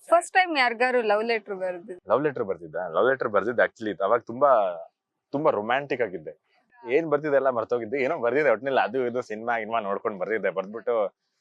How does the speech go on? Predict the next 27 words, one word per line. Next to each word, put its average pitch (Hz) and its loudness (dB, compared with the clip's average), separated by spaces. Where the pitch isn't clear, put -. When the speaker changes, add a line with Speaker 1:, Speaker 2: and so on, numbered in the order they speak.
Speaker 2:
ಅದ್ 123 4
ಹೆಂಗ್ 180 4
ಕೊಡೋದು, 143 4
ಆ 104 6
ಸ್ಕೂಲ್ 151 -2
ಬೇರೆ 143 6
ಅಲ್ಲ, 104 6
ಹೆಂಗೋ 147 2
ಅಪ್ರೋಚ್ 143 2
ಮಾಡೋದು 131 4
ಏನೂ 123 -2
ಗೊತ್ತಿರ್ಲಿಲ್ಲ. 117 -6
ಪಕ್ಕದ - -14
ಮನೆ 135 -12
ಹುಡ್ಗಿಯಲ್ಲಿ 113 -4
ಏನಾಗಿತ್ತು 120 -2
actually, 139 -6
ಒಂದು 117 -6
ಬರ್ಡ್-, 107 -2
ನನ್ 98 -6
ಫ್ರೆಂಡ್ 127 -8
ಬರ್ಡೇ 117 0
ಪಾರ್ಟಿಲಿ 113 -4
ಅವ್ಳು 98 -2
ಬಂದಿದ್ಲು. 90 -10
ಅವಾಗ, 110 -10
"ಏ, 123 -4